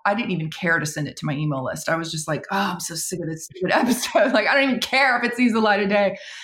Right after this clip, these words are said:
Um, so from literally doing everything to my assistants now, like,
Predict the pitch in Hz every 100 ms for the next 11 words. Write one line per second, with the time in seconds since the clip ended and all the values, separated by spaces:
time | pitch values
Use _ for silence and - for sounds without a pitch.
0 | - - - - 196 190 185 185 _ -
1 | - 233 214 220 226 220 262 311 311 285
2 | 247 226 214 285 254 247 180 175 - 196
3 | 185 175 175 180 _ _ - 202 208 202
4 | 202 214 - 190 180 - 180 165 175 165